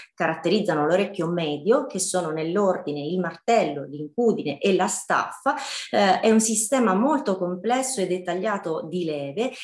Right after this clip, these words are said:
che non hanno soltanto la semplice funzione di trasmettere, ma hanno anche la funzione di aumentare l'intensità, quindi banalmente per capirci il volume, per cui il suono arriva, arriva bello forte e chiaro a,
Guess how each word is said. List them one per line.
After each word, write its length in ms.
che 120
non 180
hanno 400
soltanto 960
la 140
semplice 400
funzione 440
di 240
trasmettere, 920
ma 260
hanno 420
anche 320
la 100
funzione 460
di 240
aumentare 580
l'intensità, 760
quindi 260
banalmente 560
per 140
capirci 500
il 80
volume, 460
per 240
cui 380
il 120
suono 380
arriva, 480
arriva 340
bello 280
forte 380
e 40
chiaro 440
a, 240